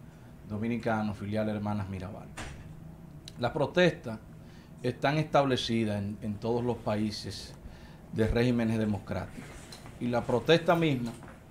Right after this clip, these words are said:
es parte de la democracia. Pero muchas veces se contraponen las ideas y lo que es protestar, manifestarse o hacer huelga.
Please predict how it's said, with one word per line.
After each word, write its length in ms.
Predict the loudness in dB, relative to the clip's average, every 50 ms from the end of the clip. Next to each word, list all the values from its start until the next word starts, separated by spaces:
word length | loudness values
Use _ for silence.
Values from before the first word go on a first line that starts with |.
| -18 -18 -14 -6 -4
es 80 | -4 -2
parte 420 | 8 12 12 12 12 10 6 4
de 80 | 4 6
la 120 | 6 4
democracia. 640 | 4 4 2 -2 -2 -4 -4 -4 -4 -6 -8 -10 -12 -16 -16 -18 -18 -18 -20 -20 -20 -20 -20 -20 -20 -20 -20 -20 -18 -18 -18 -18 -16 -6 2
Pero 180 | 4 6 6 8
muchas 300 | 6 6 8 8 10 10
veces 200 | 10 8 8 4
se 120 | 4 4
contraponen 580 | 4 2 2 4 4 4 6 4 4 4 4 2
las 200 | 2 2 2 2
ideas 560 | 0 2 2 2 0 -2 -4 -6 -8 -10 -12 -14 -14 -14 -14 -14 -14 -14 -14 -14 -14 -14 -14 -14 -16 -16 -16 -16 -16 -16 -14 -16 -16 -14 -14 -4 -2
y 100 | 0 4
lo 140 | 4 4 4
que 140 | 6 4 4
es 40 |
protestar, 840 | 6 6 4 4 4 4 -2 -2 2 8 12 12 12 12 10 6 0 -8 -12 -14 -14 -14 -14 -14 -14 -14 -14 -14 -8 -4
manifestarse 920 | -2 0 0 0 0 -2 -4 -4 0 6 8 8 8 8 4 2 0 -2 -8 -10 -14 -14 -14 -14 -14 -14 -14 -6 0
o 100 | 2 2
hacer 180 | 2 4 2 0
huelga. 360 | 0 0 -2 -4 -4 -8